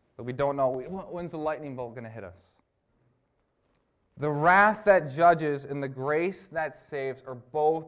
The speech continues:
extraordinarily personal to God. God is a personal God. And so when we don't fully understand, we don't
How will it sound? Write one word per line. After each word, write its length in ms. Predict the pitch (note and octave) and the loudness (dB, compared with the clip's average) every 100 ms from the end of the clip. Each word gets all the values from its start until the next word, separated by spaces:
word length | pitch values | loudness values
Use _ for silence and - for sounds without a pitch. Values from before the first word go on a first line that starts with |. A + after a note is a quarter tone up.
| - | -12
extraordinarily 1200 | C#3 - - - - E3+ F#3+ F#3 F3+ D#3+ D3+ D3 C3+ | -14 -14 -20 -20 -8 -4 -4 -6 -8 -6 -4 -4 -6
personal 800 | - - - E3 - C3+ G#2+ - _ _ _ _ _ _ _ _ _ | -12 -18 -12 -12 -10 -14 -14 -16 _ _ _ _ _ _ _ _ _
to 160 | D3+ C3 | -14 -8
God. 440 | B2+ C3+ A2+ F2 - _ - | -2 -2 -2 -6 -16 _ -4
God 300 | C#3+ D3+ C#3+ | 0 0 -2
is 180 | - - _ _ | -8 -18 _ _
a 60 | A#2 | -20
personal 680 | _ - C#3+ - C3+ G#2 F2 _ _ _ _ _ _ _ _ - | _ -10 -10 -8 -10 -10 -12 _ _ _ _ _ _ _ _ -8
God. 260 | A2 F#2 F2+ _ _ _ _ _ _ _ _ _ _ _ _ _ _ _ _ _ _ _ _ _ _ _ _ _ _ _ _ _ _ _ _ _ _ - | -6 -6 -8 _ _ _ _ _ _ _ _ _ _ _ _ _ _ _ _ _ _ _ _ _ _ _ _ _ _ _ _ _ _ _ _ _ _ -12
And 140 | C#3 | -4
so 100 | F3+ | 0
when 120 | F3+ | 2
we 100 | F3+ | 2
don't 260 | F3 G#3 G#3 | 6 4 4
fully 480 | - F#3 G3 G3+ F#3+ | -2 2 4 6 2
understand, 640 | E3+ D#3+ - D#3 C3+ C3 | -2 -8 -10 -8 -6 -4
we 80 | E3 | 0
don't 200 | F#3+ | 0